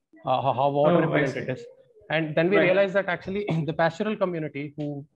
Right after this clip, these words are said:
Speaker 1: make these wool blankets, they, a
Speaker 2: Mm-hmm.
Speaker 1: typical wool blanket actually lasts for twenty to twenty-five years.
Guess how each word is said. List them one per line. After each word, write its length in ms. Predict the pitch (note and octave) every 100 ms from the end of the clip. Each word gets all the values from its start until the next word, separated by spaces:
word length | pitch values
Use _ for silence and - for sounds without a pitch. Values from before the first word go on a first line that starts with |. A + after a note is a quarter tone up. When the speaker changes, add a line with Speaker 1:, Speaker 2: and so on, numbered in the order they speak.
| _
Speaker 1:
make 280 | C#3 D#3 D#3
these 180 | E3+ D3
wool 160 | D#3+
blankets, 520 | D3 C#3 A#2+ D3 - - - _ _ _ C3+
they, 180 | D#3+
a 40 | E3
Speaker 2:
Mm-hmm. 220 | D3+ D#3
Speaker 1:
typical 300 | D#3+ E3+ F#3+
wool 180 | F3 F3+ E3
blanket 280 | E3+ E3 E3
actually 440 | D3+ - E3+ D#3 D3+ C#3
lasts 240 | D3+ D#3 -
for 80 |
twenty 400 | D#3+ D3+ D3 D3+
to 100 | D3+
twenty-five 420 | D3 C#3 C3+ C#3 B2+
years. 240 | A2+